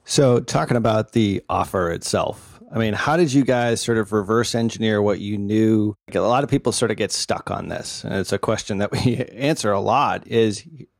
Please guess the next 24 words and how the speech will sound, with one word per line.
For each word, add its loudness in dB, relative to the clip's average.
you 0
figure 0
out 0
what -2
your -2
product -2
is, -2
and -4
then 0
you -2
sort 0
of 0
work -2
backwards -2
as -2
to -4
what -2
your -4
front-facing -4
offer -2
will 0
be -2
or 6
hook -4